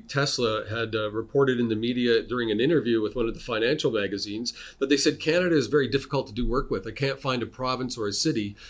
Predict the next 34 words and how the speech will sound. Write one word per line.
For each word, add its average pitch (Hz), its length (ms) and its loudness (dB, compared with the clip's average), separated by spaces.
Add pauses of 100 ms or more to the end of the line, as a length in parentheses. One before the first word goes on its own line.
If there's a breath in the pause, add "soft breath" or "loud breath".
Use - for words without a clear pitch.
(120)
that 131 220 0
will 123 220 -2
help 190 440 2
them, 107 280 0
and 131 160 0
they 147 100 6
want 127 580 0
to 147 60 -2
be 104 220 -2
in 80 100 -12
Canada." 80 380 -12 (480 loud breath)
So 139 320 10
how 170 200 2
we 170 160 6
would 117 240 2
deal 170 200 6
with 151 140 8
that 117 160 4
is 110 160 0
we 120 220 -2
would 123 240 0
open 135 540 2
the, 107 400 0
or 117 140 -2
turn 160 240 4
on 139 140 6
the 113 80 2
lights 151 320 2
and 120 100 -4
say, 113 200 0
"We're 143 240 6
open 151 260 8
for 117 140 -2
business." 127 560 4